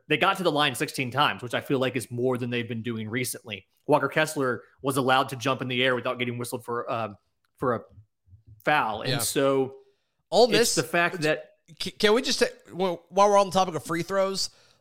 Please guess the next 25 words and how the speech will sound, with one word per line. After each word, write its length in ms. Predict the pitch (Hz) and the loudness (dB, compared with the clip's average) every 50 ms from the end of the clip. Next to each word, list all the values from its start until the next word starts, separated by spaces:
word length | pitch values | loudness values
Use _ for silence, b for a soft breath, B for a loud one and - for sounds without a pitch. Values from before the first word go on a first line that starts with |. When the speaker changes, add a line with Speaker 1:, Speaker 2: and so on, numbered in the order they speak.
| b b - | b b 4
Speaker 2:
Ole 180 | 180 214 240 | 8 8 8
Miss 240 | 226 202 214 208 - | 8 6 0 0 0
made 240 | - 202 175 151 - | -2 -2 -2 -2 -4
fifteen 520 | - - 185 185 180 - - 196 180 170 | -4 -2 0 0 0 0 0 0 0 0
of 80 | 147 - | -2 -2
fifteen 640 | - - 151 139 - - 160 143 120 110 101 98 - _ _ | -2 -2 -2 -2 -2 -2 -4 -4 -4 -4 -8 -12 -14 _ _
from 160 | - 139 131 | -6 -4 -4
the 80 | 120 117 | -4 -4
line. 380 | 110 107 98 85 78 71 69 - _ - | -4 -4 -6 -6 -10 -12 -16 -20 _ -4
That's 180 | 165 165 160 151 - - - | 0 0 2 2 0 0 0
Speaker 1:
It's 80 | 135 123 | 0 0
nuts. 400 | 120 117 104 98 - - - - _ | 2 2 0 0 -2 -6 -12 -8 _
Speaker 2:
props 280 | - 175 170 160 - - | 2 2 2 2 0 -2
to 80 | 151 131 | -8 -6
them. 280 | 120 117 98 90 90 - b b b b b b - | -6 -6 -8 -8 -12 -18 b b b b b b 0
Props 280 | 175 170 156 - - | 2 4 4 4 2
to 60 | - 151 | 0 0
Ole 160 | 131 123 113 | 0 0 0
Miss. 200 | 117 110 95 - | -2 -6 -2 2
They 60 | 180 | 4
had 160 | 175 175 160 | 4 4 4
Speaker 1:
And 20 | 139 | 2
Speaker 2:
a 40 | |
great 260 | 120 131 131 120 107 95 | 0 -2 -4 -4 -6 -8
game. 300 | 107 98 95 92 82 | -10 -10 -10 -10 -12